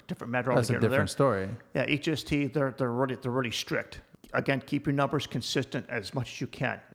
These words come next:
Speaker 1: You don't wanna take off, like, uh, claim a huge refund if you can help it there, 'cause then they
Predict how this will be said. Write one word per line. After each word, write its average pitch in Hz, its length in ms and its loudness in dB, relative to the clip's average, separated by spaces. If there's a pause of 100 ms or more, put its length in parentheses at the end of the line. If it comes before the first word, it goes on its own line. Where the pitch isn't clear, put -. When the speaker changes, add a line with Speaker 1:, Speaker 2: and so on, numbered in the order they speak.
(120)
Speaker 1:
You 127 120 -2
don't 151 140 2
wanna 143 160 2
take 127 340 -4
off, 117 400 0
like, 117 300 -2
uh, 110 200 0
claim 117 300 -4
a 101 140 -2
huge 131 400 -4 (140)
refund 127 600 0 (140)
if - 180 -8
you 120 60 -8
can 107 140 -8
help 135 260 0
it 131 120 -6
there, 98 220 -8
'cause 117 160 -8
then 117 160 -6
they 117 280 -6